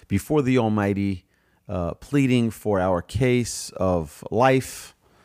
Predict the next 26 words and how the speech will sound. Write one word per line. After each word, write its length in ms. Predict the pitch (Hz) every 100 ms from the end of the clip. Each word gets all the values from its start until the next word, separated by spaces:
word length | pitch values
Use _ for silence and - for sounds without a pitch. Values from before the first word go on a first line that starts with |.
| _ _ -
that 120 | 92
it 120 | 85
should 120 | 98
be 140 | 101 101
a 40 |
year 260 | 95 92 90
of 120 | 82
good 160 | 92
health, 500 | 95 143 139 - -
it 120 | - -
should 120 | 82
be 120 | 95
a 120 | 90
year 200 | 92 92
of 120 | 80
success, 840 | - - - - 147 131 - - - _ - - - -
uh, 180 | 87 87
with 300 | 87 92 -
a 220 | 90 87
great 260 | 82 92 92
livelihood, 760 | 101 113 107 107 98 101 87 - -
et 100 | -
cetera, 320 | - 92 87
et 80 | 82
cetera. 400 | - 87 73 67 _ _ _ _ _ _ _ _ _ _ -
So 480 | - 123 110 104